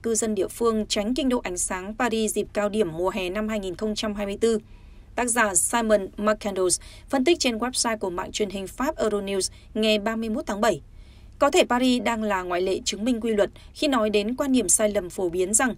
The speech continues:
thành phố đăng cai Olympic có lượng du khách rất lớn. Nhưng vì bất kỳ lý do gì, du khách và thậm chí cả chính người dân Paris vốn có thể đang muốn ở lại nhà lại rút khỏi Paris dịp hè năm hai nghìn không trăm hai mươi tư này, bất chấp những dự đoán về sự bùng nổ du lịch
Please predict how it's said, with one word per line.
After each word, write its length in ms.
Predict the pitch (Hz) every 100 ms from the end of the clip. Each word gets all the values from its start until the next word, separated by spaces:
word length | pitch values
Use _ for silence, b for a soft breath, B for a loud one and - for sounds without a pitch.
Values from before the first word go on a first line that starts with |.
| B B -
thành 160 | 277
phố 180 | 254 262
đăng 180 | 262 311
cai 180 | 285 269 -
Olympic 400 | 247 240 339 339
có 100 | 208
lượng 200 | 240 -
du 160 | 208
khách 180 | 202 262
rất 240 | - 269
lớn. 240 | 196 185 285 b b b b -
Nhưng 180 | 269 294
vì 140 | 269
bất 200 | 214 320
kỳ 140 | 254
lý 160 | 226 214
do 200 | 226 254
gì, 280 | 254 214 180 -
du 180 | 220
khách 180 | 226 302 -
và 160 | 190 190
thậm 200 | 214 208
chí 280 | - 208 254
cả 160 | 311 214
chính 260 | - 214
người 120 | 285
dân 220 | 254 233 220
Paris 320 | 220 233 220 B B
vốn 300 | 214 247 254
có 120 | 294
thể 220 | 330 294 180
đang 240 | 202 226
muốn 240 | 214 196
ở 180 | 294 294
lại 200 | 185 180
nhà 320 | - 180 185 B B -
lại 180 | 220 208
rút 200 | 330 349
khỏi 160 | 240
Paris 380 | - 202 208 190
dịp 160 | 196 196
hè 200 | 190 185
năm 180 | 214
hai 100 | 220
nghìn 160 | 214 196
không 220 | 175 214
trăm 200 | 214 226
hai 100 | 214
mươi 140 | 208 202
tư 120 | 214
này, 200 | 196 185 B B B -
bất 160 | 220
chấp 200 | - 269
những 200 | 262 240
dự 160 | 247 302
đoán 280 | 208 190 226
về 120 | 277
sự 160 | 208 247
bùng 220 | 226 202
nổ 140 | 202
du 140 | 175 240
lịch 180 | 220